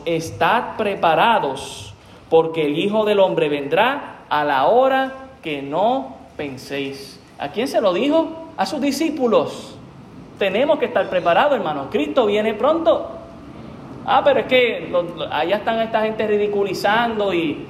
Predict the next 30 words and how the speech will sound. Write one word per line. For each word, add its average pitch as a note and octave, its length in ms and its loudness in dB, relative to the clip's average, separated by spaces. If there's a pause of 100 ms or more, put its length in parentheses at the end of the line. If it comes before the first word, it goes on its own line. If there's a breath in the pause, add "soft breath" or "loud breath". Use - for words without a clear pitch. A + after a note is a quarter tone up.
(320)
eh, D3 180 0
andan G#3+ 340 2
en G#3 100 -4
sus G#3 200 -2
deseos G#3 500 2
y F3+ 80 -4
todo G3+ 240 4
les G3 160 0
va G3 160 6
bien A3+ 440 0
y E3 360 -4 (340)
tienen G#3+ 300 -2
también A3 300 2
su G#3+ 180 0
argumento G3 600 0
intelectual F#3 720 2
de G#3+ 100 -4
que F3 140 -4
nada G3+ 320 2
ha G3 100 0
cambiado. F3 600 2 (480)
Sí, G#3 200 -6
pero D4+ 160 2
el A#3 60 2
Señor F#3+ 300 -2
lo A#3 80 4
afirmó F3+ 540 0
en E4+ 80 -2
su A3 180 -4
palabra D#3 800 2